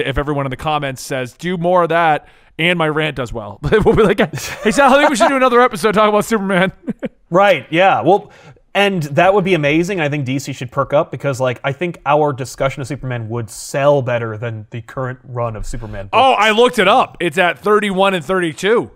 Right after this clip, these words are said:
Speaker 1: It's at
Speaker 2: Oh!
Speaker 1: forty-three thousandth sold for Superman in Action in, uh, in, uh, November.
Speaker 2: Let's ima-, let, let, let's lump those together, 'cause, like, you know what?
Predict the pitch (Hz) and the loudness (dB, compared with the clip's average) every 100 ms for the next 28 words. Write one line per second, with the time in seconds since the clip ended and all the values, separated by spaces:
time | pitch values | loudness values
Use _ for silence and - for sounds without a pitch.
0 | _ 170 170 190 269 311 320 311 311 302 | _ -4 0 2 4 6 6 6 6 6
1 | 269 196 202 208 160 175 - - - 202 | 4 2 2 0 -2 -8 -12 -12 -4 -2
2 | 190 160 - 156 127 180 170 170 147 139 | -2 -4 -10 -12 -6 -6 -6 -6 -6 -6
3 | 165 175 - 139 123 131 127 123 120 117 | -6 -6 -8 -8 -8 -8 -6 -6 -6 -10
4 | - _ _ _ _ _ 160 151 139 123 | -14 _ _ _ _ _ -6 -4 -4 -8
5 | 123 123 135 170 180 - _ _ _ _ | -8 -8 -4 -4 -4 -12 _ _ _ _
6 | _ 240 320 359 277 233 208 233 320 381 | _ -4 -2 0 0 0 -2 -2 -6 -2
7 | 440 285 269 226 196 160 147 123 104 156 | -2 0 0 2 0 -2 -4 -4 -4 -6
8 | 196 190 214 269 277 277 269 | -4 -4 -4 -2 2 2 2